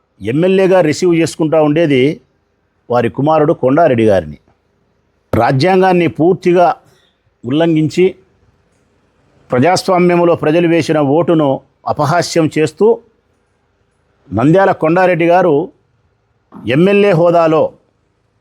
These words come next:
ప్రభుత్వానికి సంబంధించిన అధికారపూర్వకమైన కార్యక్రమాలకు హాజరు కావడం, ప్రారంభోత్సవాలు కూడా చేయడం,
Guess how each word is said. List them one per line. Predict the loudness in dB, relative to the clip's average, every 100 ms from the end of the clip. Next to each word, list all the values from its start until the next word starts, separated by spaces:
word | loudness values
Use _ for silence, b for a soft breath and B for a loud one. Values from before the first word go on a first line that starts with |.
| _ _ _ _ _ _ _
ప్రభుత్వానికి | -2 0 0 0 0 0
సంబంధించిన | 0 0 0 0 0
అధికారపూర్వకమైన | 0 0 0 0 0 0 0 0 0
కార్యక్రమాలకు | 0 -2 -2 -2 0 0 0
హాజరు | 0 0 0
కావడం, | 2 2 0 -2 -8 _ _ _ _ _ _ _ _ _ _ _ _ _ _ _ _ _ _ _ _ _ -20 -20 -10 -4
ప్రారంభోత్సవాలు | 0 0 2 0 0 0 2
కూడా | 2 0
చేయడం, | 0 0 -2